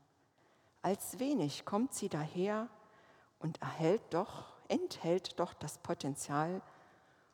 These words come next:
von vielen Jahresgehältern. Sie fließt aus der Hand dessen,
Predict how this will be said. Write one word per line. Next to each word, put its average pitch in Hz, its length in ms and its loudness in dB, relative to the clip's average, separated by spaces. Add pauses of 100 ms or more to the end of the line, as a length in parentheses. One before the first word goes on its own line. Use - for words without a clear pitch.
(120)
von 156 240 -4
vielen 175 400 2
Jahresgehältern. 147 880 -2 (1160)
Sie - 180 0
fließt 269 440 2
aus 208 160 4
der 190 140 2
Hand 196 260 6
dessen, 247 440 6